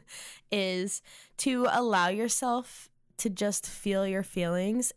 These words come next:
and, like, be in a slump for a second for the whole day. So, like, sometimes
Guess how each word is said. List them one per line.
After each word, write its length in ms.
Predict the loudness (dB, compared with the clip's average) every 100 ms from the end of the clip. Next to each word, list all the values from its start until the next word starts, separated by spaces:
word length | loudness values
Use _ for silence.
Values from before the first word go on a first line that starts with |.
| -4
and, 260 | -2 0 0
like, 300 | -2 -4 -2
be 180 | 0
in 100 | 0
a 80 | 0
slump 420 | -2 -2 -2 -2
for 100 | -2
a 80 | -2
second 520 | 0 -2 -2 -2 -2 -6 _ _ _ -6
for 180 | -2
the 120 | 0 0
whole 200 | 0 -2
day. 300 | -4 -4 -4
So, 200 | -2 0
like, 300 | 0 -2 -8 -16 -16 -12
sometimes 800 | -4 -2 0 0 0 0 -2 -4